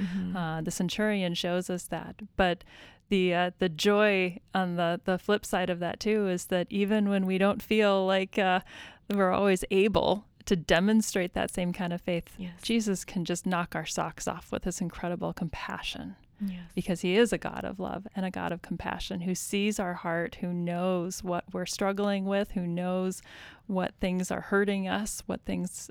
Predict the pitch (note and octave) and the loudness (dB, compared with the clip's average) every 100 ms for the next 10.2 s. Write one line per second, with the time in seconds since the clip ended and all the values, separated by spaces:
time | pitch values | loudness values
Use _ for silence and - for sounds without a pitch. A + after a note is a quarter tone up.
0 | _ F3+ F3+ E3 - - G#3 G#3+ - F3+ | _ -6 -6 -8 -4 0 4 2 2 -4
1 | E3+ E3+ E3+ E3 - G3 F3 F3+ F3 F3+ | -2 -4 -4 -6 -6 -6 -6 -6 -2 -2
2 | F3+ G3 F#3+ - E3 - E3 F3+ - - | 2 2 0 -2 -4 -2 -4 -2 -2 -2
3 | F#3 F#3+ A3+ - G#3 G3 F#3 F#3 - - | -4 -6 -10 -4 -2 0 0 -2 -2 -4
4 | F#3 - - F#3+ - - E3 E3 - - | -6 -6 -8 -6 -6 -6 -6 -10 -16 -20
5 | - - - _ _ - E3+ E3+ D#3+ - | -20 -20 -20 _ _ -6 -4 -2 -6 -8
6 | - F3 - - - - - - G3+ D#3+ | -6 -6 -6 -8 -8 -12 -14 -6 -4 -2
7 | F#3 E3+ - D#3+ D#3 D#3+ D#3+ D#3 G3 - | -4 -6 -6 -4 -4 -2 -2 -4 -8 -20
8 | _ F3+ F#3+ G3+ A3 A3+ G#3+ A3 G3 G3+ | _ 4 8 8 8 8 6 4 4 0
9 | - G3 G3 G3+ F#3 G3 F#3 F3+ - F3 | 2 2 4 0 0 -2 -2 -2 -2 -2
10 | E3+ E3+ | 0 -2